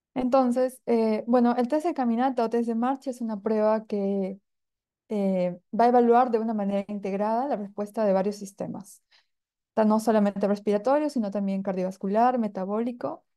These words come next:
musculoesquelético, neurosensorial, que una persona va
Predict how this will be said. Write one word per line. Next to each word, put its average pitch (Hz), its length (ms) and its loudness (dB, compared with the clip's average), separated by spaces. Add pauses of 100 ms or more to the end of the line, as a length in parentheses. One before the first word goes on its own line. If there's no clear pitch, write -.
musculoesquelético, 226 1040 -4
neurosensorial, 208 880 -2 (420)
que 240 160 2
una 262 220 0
persona 262 520 -2
va 214 640 0